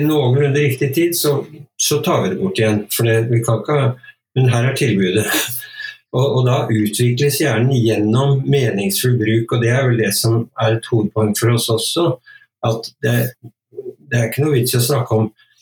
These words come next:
hvordan tar man best vare på hjernen.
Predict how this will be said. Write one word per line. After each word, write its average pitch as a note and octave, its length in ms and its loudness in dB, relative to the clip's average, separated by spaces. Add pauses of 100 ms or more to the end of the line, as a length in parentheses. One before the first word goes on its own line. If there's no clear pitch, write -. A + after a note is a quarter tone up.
(640)
hvordan A2+ 480 0
tar A#2+ 160 0
man A#2+ 160 2
best A2+ 280 0
vare A2 240 0
på C#3 100 0
hjernen. B2+ 480 0